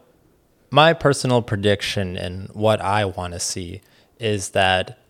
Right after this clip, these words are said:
Tommy keeps going down the road with pretending to be a fascist, right? He's working for Churchill as, like, a,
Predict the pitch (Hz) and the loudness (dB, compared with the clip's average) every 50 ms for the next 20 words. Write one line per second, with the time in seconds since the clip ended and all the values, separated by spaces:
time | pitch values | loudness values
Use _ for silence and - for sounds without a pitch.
0 | _ _ _ - - 123 139 143 147 143 135 - - - 127 117 - - - - | _ _ _ -8 -2 0 0 0 0 -2 -4 -6 -8 -8 -8 -8 -8 -6 -2 2
1 | 117 110 110 110 107 101 98 95 95 98 95 87 87 92 90 87 90 87 87 90 | 2 2 4 2 0 0 0 0 0 -2 -4 -6 -4 -4 -4 -4 -4 -6 -8 -10
2 | - - - 98 - - 107 95 95 95 92 - 98 101 87 - - - 92 87 | -12 -10 -10 -10 -6 -4 -4 -4 -4 -6 -10 -10 -10 -10 -10 -10 -8 -8 -8 -8
3 | 87 90 - - 98 95 - - - 92 87 87 104 113 - 95 - 113 95 98 | -8 -10 -12 -14 -16 -16 -16 -12 -8 -6 -4 -4 -4 -4 -4 -4 -4 -2 -2 2
4 | 107 110 110 - 120 113 - - - 107 101 - - 110 104 95 - - 104 92 | 2 2 2 2 0 -2 -2 0 0 0 0 0 0 0 0 0 0 -2 -4 -2
5 | 87 85 90 90 - 98 90 87 - - 90 92 90 90 92 | -2 -2 -6 -6 -6 -6 -6 -6 -6 -10 -10 -10 -10 -12 -14